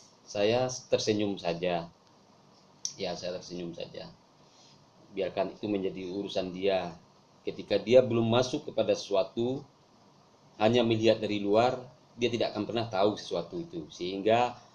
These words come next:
apapun kata dia, yaitu kebodohannya. Oke?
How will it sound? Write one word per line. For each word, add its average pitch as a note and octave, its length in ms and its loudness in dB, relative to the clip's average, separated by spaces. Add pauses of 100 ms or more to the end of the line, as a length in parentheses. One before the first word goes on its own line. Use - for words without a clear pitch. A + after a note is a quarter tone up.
(200)
apapun F2+ 640 -2
kata E2 400 -4
dia, G2 480 -2
yaitu D2+ 320 -8
kebodohannya. D#2+ 640 -6 (880)
Oke? G#2 240 -4